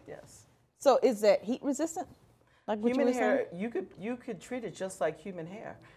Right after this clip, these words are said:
Speaker 2: Okay.
Speaker 1: You could blow dry it, curl it. Um, when Michelle first received her hair, the hairdresser, I mean, I,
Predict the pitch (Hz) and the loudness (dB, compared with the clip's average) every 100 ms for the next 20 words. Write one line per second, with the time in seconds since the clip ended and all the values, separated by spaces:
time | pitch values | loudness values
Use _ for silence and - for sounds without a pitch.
0 | 202 180 190 226 147 123 - 117 147 170 | -10 -4 -4 0 0 -2 -10 -6 0 0
1 | 180 180 175 180 190 196 - 170 175 180 | 0 0 2 2 -2 -10 -4 0 0 0
2 | 190 190 - - _ - 139 139 135 123 | -2 -6 -20 -20 _ -2 0 0 -2 -6
3 | - - _ - 139 151 151 139 139 131 | -16 -20 _ -18 -4 0 0 -2 -6 -12
4 | - - _ _ - _ - 151 - 185 | -16 -20 _ _ -20 _ -12 -10 -2 0
5 | 175 175 160 156 - 143 143 - 208 202 | 0 0 -2 -4 -18 -14 -12 -10 -8 -8
6 | 196 - 135 135 127 123 123 - - _ | -10 -8 -8 -6 -6 -6 -8 -16 -20 _
7 | _ 135 147 135 139 - - - 147 185 | _ -2 0 0 -2 -6 -6 -8 -6 -6
8 | 190 156 135 135 139 131 127 - 143 135 | -4 -2 -4 -4 -6 -4 -4 -6 -6 -4
9 | 143 | -4